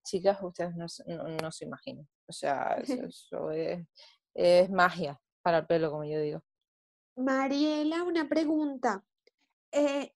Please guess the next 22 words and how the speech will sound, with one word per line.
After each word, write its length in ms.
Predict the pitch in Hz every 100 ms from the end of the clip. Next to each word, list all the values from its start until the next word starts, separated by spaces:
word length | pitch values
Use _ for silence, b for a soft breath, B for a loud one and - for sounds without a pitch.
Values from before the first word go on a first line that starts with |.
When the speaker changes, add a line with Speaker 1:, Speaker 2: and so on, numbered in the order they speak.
| -
Speaker 2:
esto 300 | 359 - 285
aquí 400 | 277 320 320 311
queremos 500 | 339 330 320 349 349
como 280 | 320 269 247
chisme. 580 | - - 269 240 220 214 - b b
¿Alguna 460 | - 302 294 277 294
vez 180 | 330 349
has 140 | 370
intentado 520 | 381 370 349 262 262
crear 320 | 262 330 269 254
un 120 | 262
producto 580 | 294 311 320 311 320 302
y 120 | 294
el 60 | 277
resultado 480 | 277 262 233 233 233
fue 140 | 262
totalmente 800 | 262 294 311 311 302 311 302 311
distinto 480 | 320 302 302 254 240
a 60 | 269
lo 120 | 294
que 80 | 302
esperabas? 920 | 302 - 233 220 254 554 - - -